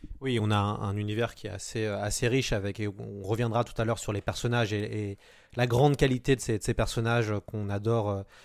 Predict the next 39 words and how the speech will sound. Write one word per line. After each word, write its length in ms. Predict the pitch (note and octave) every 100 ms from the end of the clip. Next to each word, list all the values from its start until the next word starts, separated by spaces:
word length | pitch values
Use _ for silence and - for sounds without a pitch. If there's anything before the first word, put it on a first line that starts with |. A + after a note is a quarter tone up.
| - -
qu'on 140 | C3
adore 320 | B2+ B2 B2+
et 40 | A#2+
puis 80 |
après 140 | G#2+ A#2
qu'on 140 | B2+
déteste 440 | A#2+ A2 A2+ A#2 -
et, 320 | G2+ - G#2+
et 40 |
inversement. 580 | G#2+ A2 - B2+ C3 - - - - -
Est-ce 180 | D#3 -
que 100 | C4
la, 200 | G3+ C#3+
l'Attaque 340 | C3 B2 D3
des 140 | C3+
Titans, 540 | B2 C3+ - C#3+ D3 B2
euh, 40 |
c'est 160 | G#2+ -
quoi 160 | -
le 140 | F3 A#2+
genre ? 420 | A2+ C3 G#2+ G2
Puisque 300 | - A#2 -
au 360 | B2+ B2+ C3 B2+
début, 500 | D3 D3 E3 D#3+ C#3+
ça 220 | - -
a 20 |
été 240 | A2+ G#2 B2
voulu 300 | A2+ C3+ C#3+
comme 220 | C#3 A#2+
un, 280 | A2 G#2+ A2+ - - - - _ -
de 100 | A2+
la 100 | A2
dark 200 | A#2 A#2+
fantasy, 680 | C3+ C3+ C3+ C#3 D#3+ F#3 G3 _ _ _
on 100 | B2+
se 60 | -
retrouve 280 | C3+ D3+ C#3
avec 320 | A#2 B2+ A#2
des, 120 | A#2